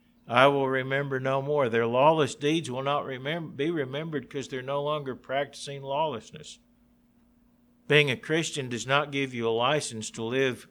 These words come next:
without regard to God's laws, contrary to what many people mistakenly,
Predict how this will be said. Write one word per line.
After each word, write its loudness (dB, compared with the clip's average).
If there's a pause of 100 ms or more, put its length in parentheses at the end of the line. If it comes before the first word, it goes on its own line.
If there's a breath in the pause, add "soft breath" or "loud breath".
without -2
regard -2
to -12
God's -6
laws, -4 (840)
contrary -6
to -6
what -6
many -6
people -10
mistakenly, -8